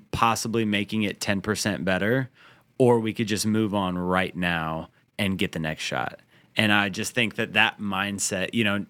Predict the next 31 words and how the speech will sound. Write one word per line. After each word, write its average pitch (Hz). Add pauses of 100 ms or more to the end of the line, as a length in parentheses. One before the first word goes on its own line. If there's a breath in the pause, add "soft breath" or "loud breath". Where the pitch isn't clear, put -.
(220)
a-, -
as 135
an 117
artist, 135
you're 120
gonna 107
wanna 104
perfect 104
that 101
ten 101
percent, 101 (400 loud breath)
but 107
having 120
the 110
mindset 101 (120)
of, 90 (380 soft breath)
you 113
know, 87 (240)
making 117
sure 117
that 104
you 101
make 98
your 98
day, 95 (400)
even 117
if 104
it's 104
just 95
ninety 92
percent, 135